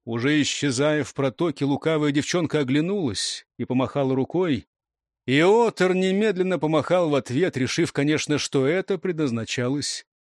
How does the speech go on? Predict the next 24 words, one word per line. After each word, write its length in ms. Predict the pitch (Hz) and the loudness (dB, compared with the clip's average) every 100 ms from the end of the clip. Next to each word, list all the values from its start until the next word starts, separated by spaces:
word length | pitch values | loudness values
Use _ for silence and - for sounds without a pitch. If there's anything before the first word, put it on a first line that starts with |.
| _ - | _ -16
ему. 460 | 98 113 117 156 - _ _ _ _ _ _ _ _ _ | -6 -4 -2 -4 -10 _ _ _ _ _ _ _ _ _
Молчаливые 840 | - 131 139 - 143 180 208 196 170 | -6 -2 -2 -2 -4 -4 -4 -4 -4
темные 480 | - 175 170 151 | -2 -2 0 0
горы 340 | 123 139 165 156 | 2 2 2 2
отражались 800 | 139 131 123 104 170 160 139 - | 0 -2 -2 -2 -2 -4 -6 -6
в 140 | 104 | -6
узком 320 | 120 - 120 | -6 -4 -6
фьорде. 640 | 98 - 120 170 147 131 123 _ _ _ _ _ _ _ _ | -6 -4 -2 -2 -4 -4 -6 _ _ _ _ _ _ _ _
Угрюмое 540 | 135 143 175 190 190 190 | 0 2 4 4 4 2
небо 300 | 220 208 190 | 2 2 2
дарило 340 | 151 151 143 | 4 2 2
пасмурный 680 | - 143 123 127 135 143 131 | 2 2 2 0 2 2 2
свет, 460 | - 139 214 196 - - - - | 0 0 -2 -4 -10 -16 -16 -4
и 80 | 143 | 0
даже 260 | 180 175 | 2 2
снег 460 | 170 - 170 214 - | 0 0 -2 -2 -2
на 80 | 156 | -2
вершинах 680 | 160 147 - 175 170 139 | -2 -2 -2 -4 -2 -4
не 160 | 123 135 | -2 0
резал 320 | 156 143 131 | 0 -2 -2
глаз 580 | 120 127 147 160 - - | -4 -2 -2 -2 -6 -8
в 80 | - | -10
ползущем 640 | - 120 107 127 - 120 110 | -4 -4 -2 -4 -4 -6 -6
тумане. 600 | 123 110 98 87 82 | -6 -6 -6 -10 -16